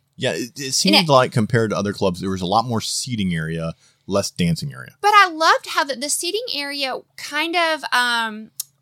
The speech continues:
Speaker 2: wrapped around the dance floor, which I really liked that.
Speaker 1: Yeah.
Speaker 2: So you could be seated, but still very much a part of the party.
Speaker 1: Yeah, I mean,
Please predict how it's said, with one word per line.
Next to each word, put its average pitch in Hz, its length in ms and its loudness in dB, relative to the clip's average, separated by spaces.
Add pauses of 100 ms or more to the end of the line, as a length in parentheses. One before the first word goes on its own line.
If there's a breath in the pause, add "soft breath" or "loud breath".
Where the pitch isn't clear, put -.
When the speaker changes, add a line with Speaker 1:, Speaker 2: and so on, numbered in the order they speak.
(120)
Speaker 2:
wrapped 240 420 0
around 214 580 -2
the 294 100 -6
dance 320 340 -6
floor, 339 500 -10 (220)
which 302 180 -6
I 311 80 2
really 240 360 -4
liked - 400 -6
that. - 440 -8
Speaker 1:
Yeah. - 240 0
Speaker 2:
So 277 320 -4
you 302 200 -4
could 277 240 -6
be 277 180 -12
seated, 294 800 -2
but 254 140 -8
still 285 280 -6
very 254 260 0
much 233 300 -2
a 214 80 -4
part - 400 -6
of 175 100 -12
the 175 80 -10
party. 160 400 -10
Speaker 1:
Yeah, 120 160 0
I 160 60 0
mean, 104 200 -2